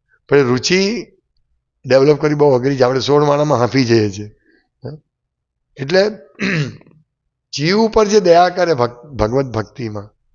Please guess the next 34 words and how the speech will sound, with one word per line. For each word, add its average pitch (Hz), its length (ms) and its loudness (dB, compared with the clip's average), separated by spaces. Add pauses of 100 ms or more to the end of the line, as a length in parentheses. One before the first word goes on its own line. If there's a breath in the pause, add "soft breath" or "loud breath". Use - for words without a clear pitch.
(1200)
એ 143 180 2
બહુ 135 260 2
મહત્વનું 123 540 -2
છે. 123 60 -2
એટલે 123 160 -2
આપણે 135 360 -4 (300 loud breath)
જ્યારે 147 520 2 (400)
પુસ્તક 147 300 0
વિતરણ 151 360 -2
કરીએ 139 240 -2
છીએ, 131 80 -10
ત્યારે 135 200 0
આપણને 160 360 -4
જીવ 139 260 -2
ઉપર 156 140 -4
દયા 147 280 0
કરીએ 120 320 -6
છીએ 101 160 -12 (360 soft breath)
કે 127 100 -2
આ 123 60 0
બિચારો 131 440 -2
જો 131 140 -4
આપણે 131 280 -4
નહીં 151 200 -2
આપીશું 110 500 -8 (540 soft breath)
તો 139 60 0
એનું 147 260 0
શું 190 200 -4
ઉદ્ધાર 123 300 -4
થશે. 113 400 -16 (400)
પણ 147 80 2
આપણે 147 240 -2
જોઈએ 175 260 4
છે 127 200 -6